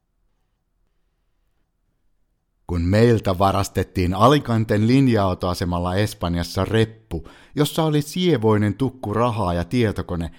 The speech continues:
meitä eivät uskoneet aseman poliisimiehet, bussifirman edustajat, eivätkä Suomen kuluttajaviranomaiset, puhumattakaan blogiamme lukeneista Espanjan ystävistä.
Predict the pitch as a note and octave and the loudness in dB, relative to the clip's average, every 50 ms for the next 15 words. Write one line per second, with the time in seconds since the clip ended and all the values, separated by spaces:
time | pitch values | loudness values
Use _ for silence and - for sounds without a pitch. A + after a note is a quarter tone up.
0 | - _ _ - - G3+ G3+ F3+ - - B2+ B2 A#2+ A#2 G#2 G#2 - - B2+ B2 | -20 _ _ -2 0 2 2 2 0 -2 0 0 2 2 2 0 0 0 2 2
1 | A#2 - - A#2 G2 F#2+ F#2 F2+ - - G2 G#2 - G#2+ F#2 F2 E2+ E2 - - | 2 0 0 0 0 0 0 0 0 0 -2 0 0 0 0 0 -2 -2 0 2
2 | A2 A2 G#2 G2+ F#2+ F2+ - F#2+ E2+ F2 F2+ E2+ E2+ E2 F2 - - - - - | 2 4 4 2 0 0 -2 -4 -4 -4 -2 -2 -2 -4 -4 -6 -10 -20 -20 -20
3 | - - - B2+ D3 F#3+ - - - A#2 - - A2+ G#2 G2+ G#2 G2+ A2 B2 C3 | -20 -10 -4 -2 -2 -2 -2 -2 -2 -2 0 2 2 2 2 0 -2 0 0 0
4 | B2+ B2 A#2 G#2 - - - - F#2+ F2+ F2 - - - - - - - - F3 | 0 2 2 0 -2 -4 -6 -4 -4 -4 -4 -4 -8 -16 -20 -20 -14 -6 -2 0
5 | F3+ E3+ E3 - - D3+ - - G3 F#3+ E3+ C3 A#2 A2 A2 A2 D3 E3 D#3+ C#3+ | 0 0 -2 -2 -4 -4 -2 0 0 2 2 2 2 2 0 0 -2 -2 -2 -2
6 | A#2+ - - - A#2 A2 G#2+ A2+ B2+ B2+ A2+ G#2+ F#2 F2+ F2 E2 D#2+ D#2 D2+ D2+ | -2 -4 -4 -4 -2 -2 0 0 0 0 0 0 -2 -2 -4 -4 -6 -6 -8 -8
7 | D#2 - - D2 - - _ _ _ _ _ _ _ - A2+ A#2 A2+ A#2+ G#2+ F#2+ | -10 -10 -12 -14 -16 -20 _ _ _ _ _ _ _ 0 2 2 4 4 4 2
8 | F#2+ F#2 - - - F2 - - F2+ F2 F2+ E2+ E2+ B2 B2 C3 C#3+ C3+ - C3 | 2 -2 -4 -4 -6 -8 -6 -6 -6 -6 -4 -4 0 4 4 4 4 2 2 0
9 | A#2+ A2+ A2 A2 G#2+ G#2 G#2 A2 G#2+ G#2+ A2+ G2 G2+ F#2+ F#2+ - - - F2+ F#2+ | 2 2 2 2 2 2 2 0 0 0 0 -2 0 -2 -2 -4 -4 -4 -2 2
10 | G#2+ C3+ C#3 - - C#3 B2+ A#2 A#2 A2+ A2+ A2 G2+ F2+ - - - - D2+ D2 | 2 2 2 0 -2 0 0 2 2 2 2 2 0 -2 -4 -8 -10 -10 -10 -8
11 | D2 C#2+ - - - - - - | -10 -10 -12 -14 -14 -14 -14 -14